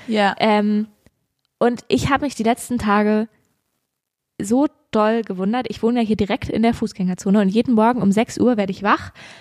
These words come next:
Speaker 2: weil hier durch die Fußgängerzone der, ähm, das, äh, d-, große, so ein großes Gerät fährt und die, den Schnee wegmacht.
Speaker 1: Ja.
Speaker 2: Ne?
Speaker 1: Ja.
Speaker 2: Und so richtig, also <laughs> die sind richtig, äh, fleißig gewesen. Die haben nämlich immer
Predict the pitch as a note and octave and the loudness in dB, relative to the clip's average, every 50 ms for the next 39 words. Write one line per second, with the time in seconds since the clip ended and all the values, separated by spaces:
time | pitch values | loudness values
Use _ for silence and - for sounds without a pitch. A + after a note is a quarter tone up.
0 | _ _ _ G#3+ A3 A#3+ C#4 C#4+ B3 - - A#3+ A#3 A#3 A#3 A3 - - _ _ | _ _ _ 2 4 4 4 2 0 2 2 2 4 4 4 2 0 -4 _ _
1 | _ - A#3 B3+ A#3+ - A3 - C4+ C4+ - - - A3 G#3+ A3 G#3+ - - G#3+ | _ -12 -12 -12 -12 -16 -16 -12 -12 -14 -12 -8 -4 0 0 0 -2 -2 -2 0
2 | G#3+ G#3+ G#3 G3+ G3+ - G3 G3 F#3+ F#3+ F#3+ - - - - G3+ G3 F#3 F3+ F#3 | 2 2 0 0 -2 -2 0 0 0 0 0 -2 -4 -4 -2 0 2 2 2 2
3 | F#3+ F#3 - - F#3+ - - - - _ - G3 F#3+ F3+ E3+ F3+ - - - - | 2 0 -2 -6 -12 -14 -14 -18 -14 _ -6 -4 -2 -4 -4 -6 -8 -8 -8 -8
4 | - - - G3 G#3+ - - G3+ G3 F#3+ F#3 F#3 - - F#3 F#3+ F#3+ G#3 A3+ A3 | -4 0 2 2 2 2 0 0 0 0 0 -2 0 2 2 4 4 4 2 2
5 | A3 G#3 - - F#3+ G3 G3+ G#3 - - - G#3 F#3+ G3 G3 - - _ - F#3+ | 0 -2 -2 -6 -2 0 0 0 -2 -2 -2 0 0 0 0 -2 -8 _ 2 2
6 | F#3 F3+ - F#3+ F#3 F#3 F3+ F3+ - _ _ - _ - G3+ F3 - - G3 F3 | 2 2 0 -2 0 0 0 -2 -6 _ _ -2 _ 2 2 2 2 -2 -4 -4
7 | - E3 - _ C#3+ C#3+ - - - - - _ _ _ _ _ _ - A3 G3+ | -4 -8 -8 _ -10 -10 -10 -12 -18 -18 -18 _ _ _ _ _ _ -8 -6 -4
8 | F#3+ F3+ - _ _ _ _ - F#3 G3 C#4 - - - - - G3+ F#3+ - - | -4 -4 -6 _ _ _ _ -2 0 0 0 0 -4 -12 -8 -6 -6 -6 -6 -2
9 | - A#3 A#3 - - _ _ G3+ F3 - A3 G#3+ A#3+ D#4 - - - D#4 - - | -2 -2 -2 -2 -10 _ _ -2 0 2 0 2 2 0 0 2 -2 -2 -2 -4
10 | _ _ A3 A3 A3 A#3+ - C4+ C#4 - - - - - D4 - C4+ - - - | _ _ 2 2 2 4 2 2 0 0 -2 -6 -2 0 0 0 0 -6 -10 -12
11 | - - - - - C#4+ D#4+ - - D4+ C4+ - - _ _ _ B3 A3+ B3 - | -12 -14 -12 -2 -2 -2 -2 0 -2 -2 -2 -2 -10 _ _ _ 2 2 2 2
12 | - G3+ F3+ F#3 - - F#3 - - G#3 A#3+ B3+ C#4+ D4+ D#4+ D#4+ C#4 A#3+ A#3 B3 | 2 0 0 0 -4 -6 -10 -10 -6 -2 -2 -2 -2 -2 -2 0 0 2 2 4
13 | A#3+ A#3+ A3+ G#3+ A3+ - - B3+ C#4 C#4+ D4 | 4 4 2 2 2 0 0 0 0 -2 -2